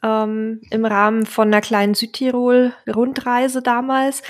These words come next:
Aber die anderen sind mir völlig unbekannt. Da muss ich gleich noch mal ein bisschen nachrecherchieren. Und wie gesagt, wir verlinken euch die alle.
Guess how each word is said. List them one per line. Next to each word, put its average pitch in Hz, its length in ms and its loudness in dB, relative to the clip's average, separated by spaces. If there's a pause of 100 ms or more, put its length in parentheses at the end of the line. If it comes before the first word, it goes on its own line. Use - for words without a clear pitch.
(360)
Aber 220 240 4
die 220 200 -4
anderen 262 320 4
sind 254 140 4
mir 240 120 8
völlig 285 460 4
unbekannt. 220 680 0
Da 208 80 6
muss 220 380 0
ich 240 160 -2
gleich 240 180 0
noch 240 100 0
mal 233 100 2
ein 220 60 2
bisschen 220 280 0
nachrecherchieren. 214 1000 -2
Und 202 220 -2
wie 214 100 -2
gesagt, 202 380 0
wir 202 140 2
verlinken 240 420 -2
euch 226 220 -2
die - 120 -4
alle. 214 280 2